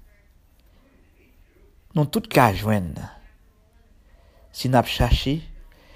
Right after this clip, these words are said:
nou va jwenn. Se sa pawòl verite a di. Si ou renmen, ti pawòl sa yo,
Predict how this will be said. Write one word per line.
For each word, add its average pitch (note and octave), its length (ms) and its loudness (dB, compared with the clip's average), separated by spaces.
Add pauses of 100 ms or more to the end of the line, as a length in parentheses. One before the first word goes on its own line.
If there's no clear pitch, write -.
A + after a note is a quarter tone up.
(220)
nou A#2 200 0
va G2+ 160 6
jwenn. G2+ 400 0 (680)
Se - 160 0
sa D3 200 2
pawòl G#2+ 400 0
verite G2+ 440 0
a D2+ 120 -4
di. - 240 -10 (2500)
Si - 200 -2
ou B2 120 2
renmen, D3 320 0 (1160)
ti - 160 -4
pawòl B2 320 4
sa G#2+ 240 2
yo, F3+ 160 -4